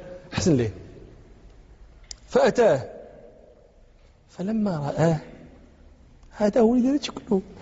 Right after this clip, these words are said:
فقال له: "تسمع بالمعايد"، وانتبهوا إلى التصغير، الرويجل، ماشي ده، ماشي ده معدي، إيه معايدي،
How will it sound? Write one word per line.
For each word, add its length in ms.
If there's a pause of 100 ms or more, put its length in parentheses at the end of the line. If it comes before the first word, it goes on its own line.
(2250)
فقال 500
له: 220
"تسمع 400
بالمعايد"، 640 (100)
وانتبهوا 600
إلى 80
التصغير، 500 (1500)
الرويجل، 520 (1160)
ماشي 220
ده، 80
ماشي 240
ده 120
معدي، 480 (640)
إيه 220
معايدي، 440